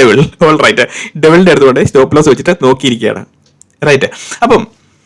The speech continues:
ഈ സ്റ്റോപ്പ് ലോസ് ആക്ടിവേറ്റ് ആക്കണോ വേണ്ടയോ എന്നുള്ളത് it's a decision of Big Boy, റൈറ്റ്? സ്റ്റോപ്പ് ലോസ് ആക്ടിവേറ്റ് ആക്കണോ വേണ്ടയോ എന്നുള്ളതാണ്. So, while on the go, പ്രൈസ്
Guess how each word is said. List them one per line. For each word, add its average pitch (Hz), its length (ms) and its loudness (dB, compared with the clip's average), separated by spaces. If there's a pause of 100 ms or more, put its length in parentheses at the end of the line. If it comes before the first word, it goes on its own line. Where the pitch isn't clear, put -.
(400)
ഈ 247 100 0
സ്റ്റോപ്പ് 247 440 0
ലോസ് 269 220 0
ആക്ടിവേറ്റ് 214 440 0
ആക്കണോ 180 400 0
വേണ്ടയോ 147 440 2
എന്നുള്ളത് 127 520 0 (220)
it's 180 180 0
a - 60 0
decision 160 380 -2
of 135 40 -2 (160)
Big 120 120 -6
Boy, 95 100 -2 (800)
റൈറ്റ്? 117 180 0
സ്റ്റോപ്പ് 170 400 0
ലോസ് 151 140 2
ആക്ടിവേറ്റ് 135 340 0
ആക്കണോ 117 220 0
വേണ്ടയോ 113 240 0
എന്നുള്ളതാണ്. 107 340 -8
So, - 200 -4 (400)
while 214 220 2 (240)
on 139 120 0
the 113 100 -2
go, - 80 0 (440)
പ്രൈസ് 214 320 2